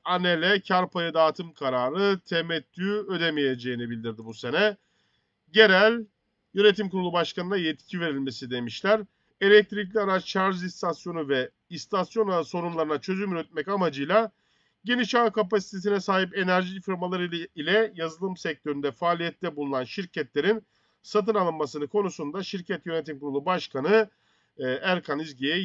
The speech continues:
yetki verilmesine karar vermişler. Borsa İstanbul hak kullanım kapı yarın, yani sekizinci ayın on üç iki bin yirmi dört tarihinde S D T Uzay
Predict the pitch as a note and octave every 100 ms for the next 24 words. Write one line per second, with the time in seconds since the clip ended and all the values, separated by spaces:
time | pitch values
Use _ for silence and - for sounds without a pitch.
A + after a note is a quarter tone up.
0 | C#3+ C3+ B2 - - F3 F3+ F3 D3+ B2
1 | A#2 G#2+ E3 D#3+ - C#3+ D3+ C3+ A2 G#2
2 | G#2 - F3+ G3 - _ _ _ _ _
3 | _ - A3 G#3+ A3+ G#3 - G#3 G3 G#3+
4 | F#3+ A3 - F#3+ F3 E3+ D#3 D#3 B2+ -
5 | A3 A3+ G#3+ F3 F3 F3 F#3 G#3 G3+ D#3
6 | D#3 D#3 D3+ C#3 C#3+ D3 C#3+ E3+ D#3 C#3
7 | B2 C#3+ - D3 C#3 C3+ C3+ C#3+ C3 B2
8 | A#2 A#2+ E3 - F3+ E3+ E3+ E3+ D#3 C#3+
9 | F3 G3+